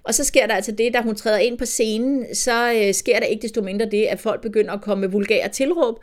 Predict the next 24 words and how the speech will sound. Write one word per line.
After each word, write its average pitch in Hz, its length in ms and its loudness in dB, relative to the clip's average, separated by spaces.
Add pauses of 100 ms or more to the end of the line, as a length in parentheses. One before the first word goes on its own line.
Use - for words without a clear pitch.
(300)
og 196 80 0
der 226 60 2
simpelthen 214 320 0
sidder 202 180 -2
folk - 300 -4
i 208 100 -8
publikum, 190 540 -6
som 190 140 -6
begynder 180 300 -2
at 170 100 -6
bjeffe 160 320 0
ligesom 175 280 -6
hunden. 156 380 -8 (920)
Og 180 100 -2
det 226 40 0
er 262 40 6
jo 254 40 2
fuldstændig 214 460 0
katastrofalt 190 680 -4
for 185 100 -6
hende. 170 140 -4
Altså, 180 140 -4
hun 196 120 2
gennemfører, 220 600 4